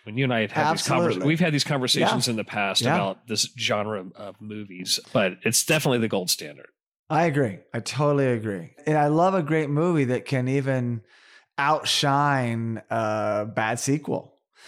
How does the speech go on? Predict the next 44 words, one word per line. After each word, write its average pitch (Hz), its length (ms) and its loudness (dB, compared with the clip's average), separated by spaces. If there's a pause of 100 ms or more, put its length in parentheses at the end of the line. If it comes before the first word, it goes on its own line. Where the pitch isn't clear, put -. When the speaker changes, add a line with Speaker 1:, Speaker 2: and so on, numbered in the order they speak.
(140)
Speaker 2:
I - 80 -2
mean, 156 220 2
Speaker 1:
Mm-hmm. 117 80 -2
Speaker 2:
Godfather 147 500 4
One 135 200 4
and 131 140 0
Two 170 260 2
were 127 120 2
never 135 300 2
diminished 120 560 0
by 104 140 -4
Godfather 104 640 -6
Three. 117 600 -4 (120)
Speaker 1:
Mm-hmm. 101 240 0
Speaker 2:
It's 185 140 0
like, 139 420 0
they're 160 120 2
just 185 240 4
so 180 140 4
strong. 131 800 2
It's 113 120 -4
like, 120 140 0
whatever, 139 580 4
you 113 180 -2
can't 143 440 -2
tarnish 143 640 0
it. 78 220 -10 (460)
Speaker 1:
And 180 120 2
I'll 175 80 4
say 220 240 4
this 202 260 2
too, 202 280 4
as 135 120 0
far 165 220 2
as 147 100 0
that 135 240 -2
being 131 220 0
that 117 160 -2
gold 127 180 -2
standard, 120 280 -2
what 113 160 -6
you 117 120 -4
just 107 240 0
said, 110 440 -4